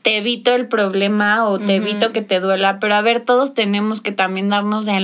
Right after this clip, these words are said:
Speaker 1: la madre. O sea, si tu mamá te diga, "Güey, ahí no", ahí vas y la
Speaker 2: Exacto.
Speaker 1: cagas. Entonces, también como quitar un poco esta culpa, porque yo, la verdad, sí me lo cuestioné mucho y dije, "Me tengo que sentir culpable por la otra chava, o sea, no la conozco,
Speaker 2: Ujú.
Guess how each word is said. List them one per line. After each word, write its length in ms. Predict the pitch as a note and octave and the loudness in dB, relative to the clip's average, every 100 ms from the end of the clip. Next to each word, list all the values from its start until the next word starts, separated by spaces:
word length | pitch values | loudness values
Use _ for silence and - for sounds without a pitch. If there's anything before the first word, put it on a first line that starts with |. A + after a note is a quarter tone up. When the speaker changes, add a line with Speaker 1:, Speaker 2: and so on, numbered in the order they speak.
| F#3+ | 2
Speaker 1:
la 160 | F#3+ | 2
madre. 500 | G3 G#3+ A3 A3 G3 F3+ | 2 0 0 -2 -2 -4
O 60 | |
sea, 260 | F#3 G3 G3 | -2 -2 0
si 160 | A#3+ A#3+ | -2 -2
tu 100 | D4 | 0
mamá 380 | A#3 G#3 G#3+ | 0 0 0
te 100 | A3+ | 0
diga, 240 | A3 G#3+ G#3+ | 0 0 0
"Güey, 300 | G#3 A3+ G#3 | 2 2 2
ahí 200 | G#3 A3 | 2 0
no", 220 | A3+ A3 A3+ | 0 0 0
ahí 160 | C4 | 0
vas 260 | C4 C#4 C4+ | 2 0 0
y 60 | |
la 200 | B3+ G#3+ | 0 -2
Speaker 2:
Exacto. 600 | G3+ A#3 A#3+ A3+ G#3+ G3 | 0 0 2 2 0 -2
Speaker 1:
cagas. 100 | D#3+ E3 E3+ | -8 -10 -8
Entonces, 600 | D4+ D#4 F#4 F4 G4+ E4+ - - - - | -4 0 2 2 0 -2 -12 -20 -20 -4
también 400 | D4+ D#4+ D#4+ F4 F#4+ | 0 2 2 0 0
como 200 | C4 C#4 | 0 0
quitar 280 | C4+ B3+ D4 | 0 0 0
un 100 | E4 | 2
poco 220 | F4+ F4+ | 0 0
esta 360 | F#4+ - G3+ - | -2 0 -2 -2
culpa, 720 | C4 C#4+ C#4 B3 A3 A3+ E4+ - _ | -2 0 0 0 2 2 0 -10 _
porque 440 | C#4 C4 C4 B3+ | -2 0 2 2
yo, 140 | A#3 F4 G4 - - | 2 2 0 -4 -4
la 160 | F4+ F#4+ | 0 0
verdad, 280 | B3+ C4+ C#4 | 0 -2 -4
sí 160 | E4 | -2
me 120 | D4+ F4 | 0 0
lo 120 | D4 | 0
cuestioné 380 | G#3+ G#3 A3 A#3 | -2 -4 -2 0
mucho 260 | B3 A#3 C4 | 0 0 -2
y 60 | |
dije, 120 | B3 | 0
"Me 140 | B3 B3 | 0 0
tengo 160 | C#4 | -4
que 100 | E4+ | -4
sentir 320 | E4 A#3 A#3+ A#3 | -2 0 -2 -2
culpable 520 | C4+ B3 B3 A#3+ C4+ | -4 -2 -2 0 -2
por 160 | A#3+ | -2
la 100 | A3 | -2
otra 240 | A3+ B3 B3 | -2 -2 -2
chava, 420 | - A#3+ G3 G3+ | -2 -2 0 -2
o 80 | A#3 | -4
sea, 160 | A#3+ | -2
no 140 | A#3+ C4+ | 0 2
la 180 | E4 D#4+ | 0 0
conozco, 800 | A3+ G#3 A3+ A3+ G#3+ A#3+ A3+ | -2 0 0 -2 2 2 4
Speaker 2:
Ujú. 120 | A3+ | 0